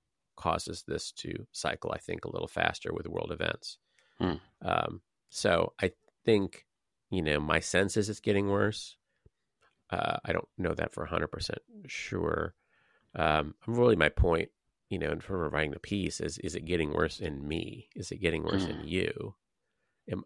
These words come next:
Speaker 1: you know, am I more this way? And how do I move away from this, this, this, this momentum, if there is momentum? Uh, and, you know, how do I sort of try to understand the world in an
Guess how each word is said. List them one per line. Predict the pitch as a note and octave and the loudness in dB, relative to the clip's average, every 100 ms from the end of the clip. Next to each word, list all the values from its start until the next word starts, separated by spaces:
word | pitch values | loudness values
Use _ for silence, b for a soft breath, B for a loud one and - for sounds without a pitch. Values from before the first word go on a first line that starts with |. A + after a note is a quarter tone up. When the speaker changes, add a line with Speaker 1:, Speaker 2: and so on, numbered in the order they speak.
| - | -2
Speaker 1:
you | F#2+ | 0
know, | D2+ D2 | 0 0
am | E2 - | -4 -2
I | - F2 F#2 | 4 4 4
more | D2+ D2+ | 0 0
this | - - - | -2 -4 -4
way? | G1+ G1+ - - | -2 -2 -2 -6
And | - | -10
how | - F#2 | -4 0
do | F2 E2 | 2 4
I | D#2+ D2+ D#2 D2+ - _ _ _ _ | 4 4 2 -2 -6 _ _ _ _
move | - F2+ D#2+ | -2 0 2
away | D2+ D2+ D#2 | 2 2 2
from | - D2 | -2 -4
this, | D2 D2+ - - - _ _ _ _ _ | -2 -2 -6 -12 -14 _ _ _ _ _
this, | - E2 - - _ | -6 -4 -4 -12 _
this, | F2+ E2+ - - | -10 -10 -10 -4
this | E2+ D#2 | -4 0
momentum, | D2+ D2+ D2+ D2+ D2+ | 2 2 2 0 -4
if | D2+ | -4
there | - D2+ | -2 0
is | D2+ | 0
momentum? | - D2 D2 C#2+ C#2+ D2 - _ _ _ _ _ _ - | -2 -4 -4 -6 -6 -8 -12 _ _ _ _ _ _ -4
Uh, | D#2+ D2+ D#2 - - | 0 2 2 -2 -4
and, | D#2+ D2 D2 D2+ - _ _ - | -2 0 -2 -4 -12 _ _ -8
you | |
know, | D#2+ | -6
how | - | -2
do | F2 D#2 | 2 4
I | D#2 D2+ D2 _ _ _ _ _ | 2 0 -4 _ _ _ _ _
sort | - A2 F2 | -4 0 0
of | E2+ | 2
try | - E2+ | 4 4
to | E2+ | 4
understand | E2 E2+ - E2 D2+ | 0 -2 -2 -2 0
the | |
world | D2+ D#2 D2+ | 2 2 2
in | D2 | 0
an | C#2+ | -2